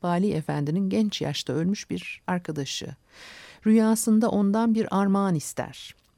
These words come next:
Piruzali bir kağıda bir toprak koyup şaire verir. Bali Efendi kağıdı sarığının kıvrımına yerleştirir. Rüyada burada son bulur. Ertesi gün Ee,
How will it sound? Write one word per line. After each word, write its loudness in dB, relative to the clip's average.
Piruzali 2
bir -10
kağıda 0
bir -8
toprak -4
koyup -2
şaire -2
verir. -6
Bali 0
Efendi -4
kağıdı -4
sarığının 0
kıvrımına -6
yerleştirir. -4
Rüyada 2
burada -2
son -4
bulur. -14
Ertesi 0
gün 0
Ee, 0